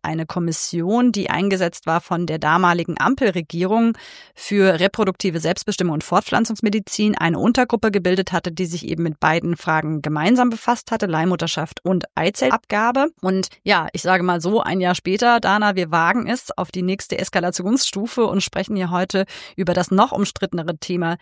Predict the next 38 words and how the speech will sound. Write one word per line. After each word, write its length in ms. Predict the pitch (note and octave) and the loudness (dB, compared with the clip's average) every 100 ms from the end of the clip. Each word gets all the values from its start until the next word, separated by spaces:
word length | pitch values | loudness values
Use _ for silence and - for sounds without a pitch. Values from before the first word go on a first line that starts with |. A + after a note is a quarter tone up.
| - - F3 | -10 -6 0
der 100 | F3 | 2
Leihmutterschaft. 760 | E3 F3+ E3 - - - - _ | 2 0 -2 -6 -4 -4 -4 _
Ja, 180 | G3+ F#3+ | 2 4
und 160 | F#3+ G#3 | 4 0
bevor 300 | G3 G#3+ G3+ | 2 0 2
wir 180 | A3 | 0
vielleicht 340 | C#4+ G#3+ G3+ - | 2 2 2 0
so 60 | G3 | -4
ein 100 | G3 | -2
bisschen 260 | G#3 G#3 | -2 0
darüber 240 | G3+ F#3+ F#3+ | 0 2 0
sprechen, 320 | - G3 G3 | -2 -4 -2
wie 180 | F3+ D#3+ | -4 -4
wir 340 | F#3 B3 B3 - | 2 4 4 2
eigentlich 500 | - G3+ A3+ G#3+ A3 | 0 2 2 -2 -6
zu 120 | - | -6
dem 180 | G#3 G3 | -2 -2
Thema 300 | - G#3 F#3+ | -2 0 0
bislang 540 | D#3+ B3+ - A#3+ B3+ C4 | 0 -6 -4 0 0 0
stehen, 540 | - G#3 A3+ C#4 C#4 | -2 -2 2 2 2
und 200 | - F3+ | 0 -2
da 60 | F3+ | 0
muss 180 | F3+ | 0
ich 180 | - - | -4 -8
sagen, 340 | - G3+ G3 G3+ | 2 4 4 0
ich 200 | - - | -6 -2
bin 160 | G3 | -2
hier 240 | E3 G3+ E3+ | 0 -2 -2
in 80 | |
der 100 | F3+ | -2
Runde 380 | E3+ G3 A#3 G3 | 0 2 4 2
heute 340 | F3+ F3+ F3 F3+ | 4 2 0 -2
diejenige, 540 | G3 G3 F#3+ F3+ F3 | -2 0 0 0 -2
die 200 | D#3 D3 | -6 -4
am 160 | E3 D#3 | -4 0
wenigsten 360 | G3+ C#4 - | 2 2 0
Expertise 520 | A#3+ - A3+ - A3+ | -6 -2 -2 -2 -2
mitbringt, 460 | G#3+ G#3 - G3 G3 | -2 -2 -2 -2 -2